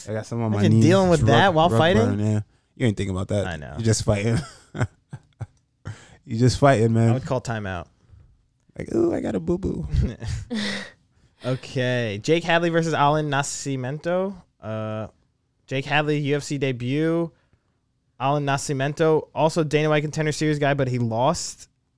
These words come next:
Speaker 2: by split decision, and he made his, still made his U F C debut, but he has a loss in the
Speaker 1: Okay.
Speaker 2: U F C. So he's oh and one in the U F C.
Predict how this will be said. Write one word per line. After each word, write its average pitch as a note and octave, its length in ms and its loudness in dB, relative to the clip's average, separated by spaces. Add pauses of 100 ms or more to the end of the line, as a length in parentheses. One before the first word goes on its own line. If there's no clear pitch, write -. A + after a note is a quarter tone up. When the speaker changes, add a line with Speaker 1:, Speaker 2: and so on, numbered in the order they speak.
(380)
Speaker 2:
by B2+ 120 -4
split C3+ 240 -6
decision, C#3 400 -4
and C3 200 -4
he B2+ 460 -4
made B2+ 240 -6
his, C3 400 -4
still - 320 -2
made C#3 100 -2
his C3 140 -6
U C3+ 80 -2
F C#3 80 -6
C C#3+ 140 -8
debut, B2+ 400 -4
but A#2 120 -4
he B2 60 -2
has A#2 140 -2
a A#2 60 -4
loss G#2+ 540 -6 (460)
in B2 140 -4
the B2 60 -2
Speaker 1:
Okay. A#2 40 2
Speaker 2:
U A2+ 60 2
F A2+ 60 -2
C. A2+ 140 -4
So A#2 160 -2
he's B2+ 120 2
oh C#3+ 160 4
and C3+ 100 -2
one A#2+ 160 -4
in G#2+ 60 -10
the G#2 80 -8
U F#2+ 60 -6
F F#2 60 -10
C. C#2 220 -14